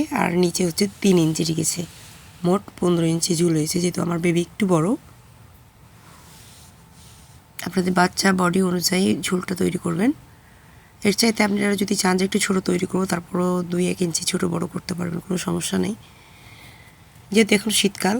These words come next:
আমি এভাবেই তৈরি করেছি। একটা চাপ সেলাই দিয়ে নিব,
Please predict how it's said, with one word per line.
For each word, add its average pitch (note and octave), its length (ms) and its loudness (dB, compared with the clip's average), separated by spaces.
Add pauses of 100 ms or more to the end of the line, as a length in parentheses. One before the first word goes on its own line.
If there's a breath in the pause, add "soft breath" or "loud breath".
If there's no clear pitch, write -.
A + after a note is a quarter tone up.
(140)
আমি F3+ 220 0
এভাবেই F3 300 0
তৈরি F3 240 0
করেছি। F3 360 -4 (420)
একটা G#3 180 -2
চাপ F#3+ 180 2
সেলাই A3+ 260 0
দিয়ে F#3+ 140 8
নিব, E3 180 0